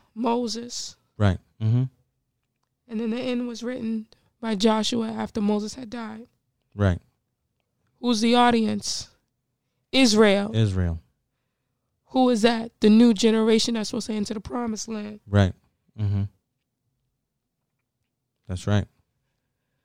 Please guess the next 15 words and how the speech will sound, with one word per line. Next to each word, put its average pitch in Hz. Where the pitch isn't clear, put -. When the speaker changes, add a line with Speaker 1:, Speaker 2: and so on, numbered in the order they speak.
Speaker 2:
Because 101
the, 98
the 95
old, 101
they, 95
they 95
didn't, 101
they 101
didn't 107
want 101
to 95
heed 98
to 104
what 90
God 85